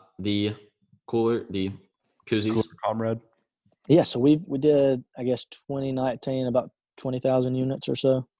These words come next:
Speaker 1: Oh, wow.
Speaker 3: Um, and so, you know, mainly just, I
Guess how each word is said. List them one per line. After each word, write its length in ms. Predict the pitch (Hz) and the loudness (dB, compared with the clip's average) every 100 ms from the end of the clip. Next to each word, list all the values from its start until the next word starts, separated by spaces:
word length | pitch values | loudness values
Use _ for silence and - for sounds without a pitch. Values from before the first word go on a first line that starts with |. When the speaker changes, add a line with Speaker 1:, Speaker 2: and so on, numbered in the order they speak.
| - | -2
Speaker 1:
Oh, 80 | |
wow. 300 | 120 117 104 | 2 2 2
Speaker 3:
Um, 160 | 101 101 - _ - - _ _ - | 0 -4 -8 _ -20 -20 _ _ -4
and 100 | 107 | 2
so, 560 | - 107 104 101 104 - _ - | 4 6 6 4 0 -6 _ -8
you 100 | 113 | -6
know, 100 | 101 | -2
mainly 360 | 110 120 120 | 0 2 2
just, 360 | 110 113 107 - - _ - - - - | 4 4 4 0 -6 _ -20 -20 -20 -20
I 40 | - | -10